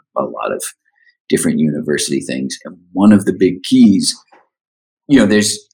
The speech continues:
obviously there's a bunch of hard work. You need to apply, you need to do, like, especially when you're starting out, you need to do ten or twelve residency applications every year, uh, and you really need to make sure that you've got great images and,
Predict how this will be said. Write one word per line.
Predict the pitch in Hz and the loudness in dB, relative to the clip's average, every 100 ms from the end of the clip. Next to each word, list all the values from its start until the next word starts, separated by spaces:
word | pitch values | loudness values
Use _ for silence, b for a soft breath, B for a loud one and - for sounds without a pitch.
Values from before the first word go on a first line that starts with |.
| - | -6
obviously | 110 123 139 135 | -2 2 2 2
there's | 110 95 | 0 -2
a | |
bunch | 98 104 | -2 -4
of | 110 | -2
hard | 104 101 | -2 0
work. | 92 101 - _ - | -2 -6 -8 _ -12
You | 92 | -4
need | 92 | -4
to | 90 87 | -2 -4
apply, | - 95 92 90 | -4 -4 -2 -2
you | 90 92 | -4 -8
need | 90 78 | -12 -14
to | - | -16
do, | - 87 85 | -6 -6 -6
like, | 78 76 - | -10 -14 -14
especially | - 87 - 85 | -10 -8 -4 -2
when | |
you're | 80 | -2
starting | 80 78 80 85 | -4 -4 -4 -4
out, | 82 69 | -4 -2
you | |
need | 80 80 | -2 -2
to | 85 | -6
do | |
ten | - - 90 | -6 -6 -4
or | 85 | -4
twelve | - 87 87 85 - 87 | -4 -4 -4 -6 -10 -8
residency | - - - 95 | -4 -2 0 0
applications | 87 - 82 92 80 80 82 | -2 -4 -4 -2 -2 -2 -4
every | 82 82 | -6 -4
year, | 85 87 87 85 B B B _ | -2 -2 -4 -6 B B B _
uh, | - 80 78 | -6 -2 -2
and | 69 - | -2 0
you | 82 | -2
really | 85 82 80 | -2 -2 -2
need | 80 | -2
to | 78 | -2
make | 82 82 | -2 -2
sure | - 92 | 0 0
that | 85 | 0
you've | 78 - | -4 -4
got | 82 - | -6 -6
great | - 90 87 | -4 -2 -2
images | 90 85 87 82 80 - - - | -2 -2 -2 -2 -4 -8 -10 -20
and, | _ | _